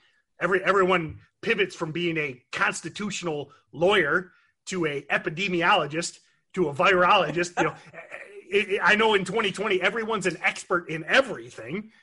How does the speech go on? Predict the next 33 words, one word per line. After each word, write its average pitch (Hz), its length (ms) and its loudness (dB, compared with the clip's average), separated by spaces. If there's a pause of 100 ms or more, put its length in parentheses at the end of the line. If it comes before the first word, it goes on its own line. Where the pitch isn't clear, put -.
(160)
you 147 80 -6
know, 151 120 -2
foreign, 208 580 2
uh, 165 440 2
you 165 100 -2
know, 156 140 -2
foreign 190 420 0
policy. 202 680 0 (380)
But, 175 240 2
I 202 120 2
mean, 202 280 0 (380)
<laughs> - 380 -20
get 277 160 4
away 240 300 4
from - 200 -8
that. 120 200 -12
I - 20 -8
mean, 170 260 -4
listen, 190 400 -4
yes, 240 380 -2
you 196 100 -6
have 180 180 -2
a 165 60 -6
computer. 190 520 -4
Yes, 185 320 -4
you 165 80 -8
have 147 180 -8
the 123 140 -12
internet. - 380 -8 (420)
But - 120 -18
you - 120 -16
can't - 340 -4
know 135 220 -12